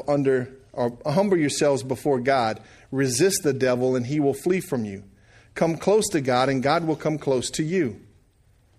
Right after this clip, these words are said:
Are you hearing this? Resist the devil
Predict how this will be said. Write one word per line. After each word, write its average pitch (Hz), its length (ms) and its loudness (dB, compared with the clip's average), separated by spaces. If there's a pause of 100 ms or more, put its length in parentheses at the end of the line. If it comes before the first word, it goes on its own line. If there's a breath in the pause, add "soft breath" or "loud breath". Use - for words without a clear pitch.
(300)
Are 127 40 -10
you 120 80 -6
hearing 156 280 -2
this? 104 320 -12 (840)
Resist 151 600 2
the 175 100 2
devil 143 680 2